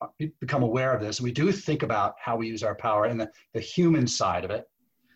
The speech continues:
and, uh, you know, all the things that that means. So for organizations that have given this some thought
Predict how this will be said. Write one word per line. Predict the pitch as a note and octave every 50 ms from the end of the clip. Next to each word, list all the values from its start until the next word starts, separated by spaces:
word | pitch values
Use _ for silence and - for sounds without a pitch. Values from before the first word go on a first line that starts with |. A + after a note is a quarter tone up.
| _ _ _ _ -
and, | B2+ B2+ B2 A#2+ A#2+ A#2 A2+ A2 -
uh, | A2+ G#2+ A2+ A#2 -
you | - C#3+
know, | B2+ C3
all | C#3+ C3+ C#3+ B2+
the | B2 A#2+
things | - C3 A#2+ A2 G#2
that | - -
that | G#2+ F#2 F2+
means. | A#2+ C3+ B2 G2 F#2 G2 - -
So | - A2+ G#2+ G#2+ - _ _ _ _ _ _ _
for | - C#3 C3+ C3 B2+ B2+ B2 A#2+ B2 - - E3
organizations | F3 F3 E3 D#3 D#3+ E3 D#3 - D#3+ D3 C3 -
that | D3 B2+ A2+ G#2
have | C3+ D3+ E3 C#3+
given | B2+ B2+ A2+ A2 G#2+
this | G#2+ A2 -
some | - A#2 G2+ G2
thought | - - A2 F#2+ G2 G2 F#2+ F#2+ -